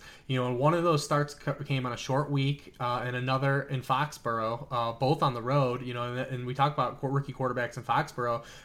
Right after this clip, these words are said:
which is why I was sure he was going to struggle last week, 'cause it's a place that's just mush rookie quarterback play under Bill Belichick. And that was a three hundred yard passing performance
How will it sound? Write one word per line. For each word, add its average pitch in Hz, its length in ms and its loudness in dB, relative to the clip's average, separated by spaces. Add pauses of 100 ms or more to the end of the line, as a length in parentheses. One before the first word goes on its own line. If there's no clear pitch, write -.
which 135 200 2
is 123 120 -4
why 123 200 6
I 190 40 4
was 160 120 4
sure 131 200 -2
he 123 100 -4
was 123 100 -6
going 123 220 -6
to - 100 -16
struggle 120 320 -2
last 117 240 -2
week, 123 120 -4
'cause - 80 -6
it's 139 120 -2
a 147 40 -2
place 131 280 -2
that's 123 180 -6
just - 180 -4
mush 135 380 -2
rookie 127 220 -4
quarterback 127 460 -2
play 123 160 -4
under 117 160 -6
Bill 120 180 -4
Belichick. 120 480 -2 (480)
And 135 260 4
that 151 120 6
was 139 100 2
a 131 40 0
three 143 220 4
hundred 160 180 4
yard 156 200 4
passing 135 360 0
performance 127 600 -2